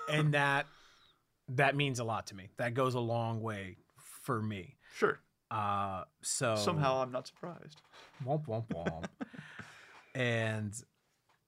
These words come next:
Speaker 2: so, yeah. Yeah, overall, this is, this is close to a perfect metal album for me. It has the thrash metal tradition, that,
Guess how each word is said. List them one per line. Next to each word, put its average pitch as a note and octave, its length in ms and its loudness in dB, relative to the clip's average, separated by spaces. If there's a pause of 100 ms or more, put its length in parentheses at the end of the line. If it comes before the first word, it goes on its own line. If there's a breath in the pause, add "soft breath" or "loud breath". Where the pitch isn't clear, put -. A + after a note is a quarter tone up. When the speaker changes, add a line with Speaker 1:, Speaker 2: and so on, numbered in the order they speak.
(1300)
Speaker 2:
so, - 180 0
yeah. F#2 280 -4 (220)
Yeah, B2 200 0
overall, E3 500 8
this C#3+ 220 0
is, C3 200 0 (380)
this C#3 220 0
is B2+ 320 0
close B2 340 0
to C3+ 100 -2
a A2 60 -2
perfect A#2+ 560 -4
metal A2+ 280 0
album G#2 340 -4
for A2 140 -10
me. G#2 460 -6
It A2+ 100 -6
has A2+ 280 -2
the A2+ 100 -6
thrash B2+ 380 0
metal C3 200 0
tradition, G#2+ 800 -4 (200)
that, G2 220 -4